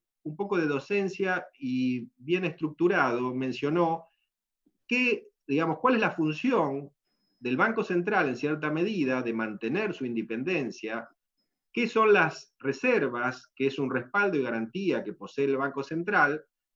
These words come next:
y a su vez que la actuación del Banco Central se enmarca dentro de lo que es su ley orgánica y mejores prácticas internacionales. El tener un adecuado nivel de reservas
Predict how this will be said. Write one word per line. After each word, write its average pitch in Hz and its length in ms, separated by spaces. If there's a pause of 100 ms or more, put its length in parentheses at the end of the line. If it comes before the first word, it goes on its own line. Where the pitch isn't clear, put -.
(240)
y 180 80
a 180 60
su 233 160
vez 233 240
que 190 140
la 180 80
actuación 180 600
del 156 160
Banco 160 300
Central 185 420
se 175 120
enmarca 160 440
dentro 160 460
de 127 320
lo 117 160
que 147 120
es 143 100
su 127 140
ley 147 180
orgánica 139 680 (300)
y 120 100
mejores 127 460
prácticas 127 540
internacionales. 104 720 (840)
El 147 180
tener 233 360
un 180 120
adecuado 151 640
nivel 131 320
de 143 100
reservas 131 840